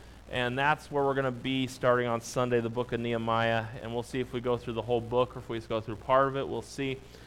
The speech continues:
And then on Sunday night, we'll be back to the book of Hosea and keep moving through the books of the Bible. And so that's good. And, um, Sunday was good. Wasn't it good to be back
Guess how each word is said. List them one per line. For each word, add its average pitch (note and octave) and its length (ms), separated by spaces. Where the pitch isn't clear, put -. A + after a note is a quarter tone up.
And A2 80
then A#2+ 80
on A2+ 140
Sunday B2+ 340
night, A#2+ 160
we'll A2+ 100
be A2+ 140
back A#2 320
to A2 60
the A2 60
book A2+ 220
of A2 140
Hosea A2+ 560
and G2+ 100
keep - 200
moving A#2 280
through A#2 360
the A2+ 100
books A2 380
of A#2+ 60
the A#2 60
Bible. C3 460
And F#2+ 120
so G#2+ 160
that's A2+ 220
good. C3 300
And, A2 340
um, A2 460
Sunday F#3 360
was D3+ 180
good. E3 240
Wasn't C#3 280
it D#3 120
good D#3 180
to D#3+ 60
be D3 140
back B2+ 400